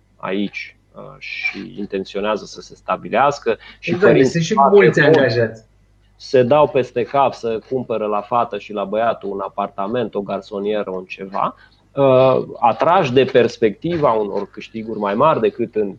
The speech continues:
Speaker 1: Baia Mare, Piatra Neamț și ce am mai zis eu pe lista de mai înainte,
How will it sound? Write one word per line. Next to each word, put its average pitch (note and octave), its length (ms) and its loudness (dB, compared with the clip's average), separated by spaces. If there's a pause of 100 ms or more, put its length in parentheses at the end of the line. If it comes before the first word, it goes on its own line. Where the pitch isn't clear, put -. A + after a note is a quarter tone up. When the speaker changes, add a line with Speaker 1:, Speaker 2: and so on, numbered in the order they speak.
(160)
Speaker 1:
Baia A2+ 220 2
Mare, G2 280 0
Piatra G2 380 -2
Neamț G2 380 -8
și - 320 -20
ce - 120 -14
am G2 60 -8
mai F#2+ 120 -10
zis F#2+ 260 -12
eu F#2 200 -14
pe G2+ 80 -14
lista - 280 -18
de - 120 -20
mai - 140 -20
înainte, - 320 -12